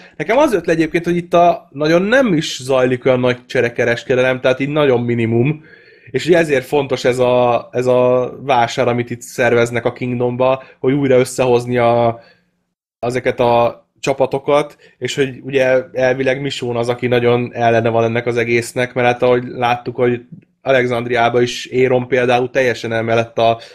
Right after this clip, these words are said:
vásár mellett van, hogy tehát az valamilyen békéltetés akar lenni, csak hát volt elvileg akkor valami nagyon nagy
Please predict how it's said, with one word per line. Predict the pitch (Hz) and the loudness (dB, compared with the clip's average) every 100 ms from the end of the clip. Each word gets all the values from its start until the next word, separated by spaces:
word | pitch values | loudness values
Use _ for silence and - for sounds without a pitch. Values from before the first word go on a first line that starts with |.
| - | -8
vásár | 127 117 113 120 120 | -2 0 0 0 2
mellett | 120 120 123 | 2 0 0
van, | 135 | 0
hogy | 131 | 0
tehát | 127 143 | 0 -4
az | 143 | -4
valamilyen | 151 180 175 151 147 | 0 2 2 0 0
békéltetés | 156 175 170 131 123 120 127 120 120 | 2 2 2 -4 -4 -6 -4 -6 -6
akar | 117 - 120 | -8 -4 -4
lenni, | 120 123 127 139 151 - _ | -2 -4 -4 -8 -10 -14 _
csak | - 165 | -10 -6
hát | 170 | -2
volt | 170 135 120 | 0 2 2
elvileg | 117 113 120 120 120 | 2 2 0 -2 -2
akkor | 123 - 127 | -4 -2 -2
valami | 131 127 127 | 0 0 0
nagyon | 127 123 113 | 0 0 0
nagy | 117 117 120 117 | 0 0 0 -4